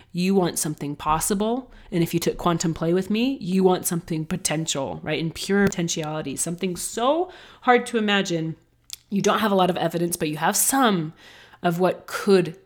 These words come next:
be, not what's predictable, not, not what most people create, but what could be created through you.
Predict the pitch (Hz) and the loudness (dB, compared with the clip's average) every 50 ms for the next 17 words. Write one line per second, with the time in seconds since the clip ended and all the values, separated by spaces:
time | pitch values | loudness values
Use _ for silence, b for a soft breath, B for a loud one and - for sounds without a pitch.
0 | - - 156 147 147 135 - - - 165 180 202 240 240 220 233 220 214 - - | -4 -2 -2 0 -2 -4 -6 -8 -4 0 2 2 2 2 2 2 2 2 -2 -8
1 | - - - 190 170 180 170 170 - 170 160 165 160 156 160 165 170 175 202 196 | -8 -6 -4 -4 -2 -2 -4 -4 -6 -6 -4 -2 -2 0 0 0 0 -2 -2 -4
2 | - - - 196 196 233 - 240 247 - 170 180 175 180 180 190 202 196 - - | -6 -10 -4 -2 0 0 2 2 2 2 2 0 0 2 4 4 4 2 0 -4
3 | - - 185 - 170 160 - - - 156 147 147 139 - - 165 - - 175 160 | -4 -6 -4 -2 -2 -4 -4 -4 -6 -6 -4 -4 -6 -6 -6 -6 -2 0 0 -2
4 | - - - _ - - - - - 190 180 170 170 - 170 170 156 - - - | -2 -6 -12 _ -16 -12 -4 4 6 6 6 6 4 0 -2 -2 -2 -4 -6 -4
5 | 165 156 156 156 156 151 156 151 - - - 151 143 120 143 143 143 107 87 160 | -4 -4 -2 -4 -4 -4 -6 -8 -10 -10 -10 -10 -8 -6 -6 -6 -6 -6 -8 -10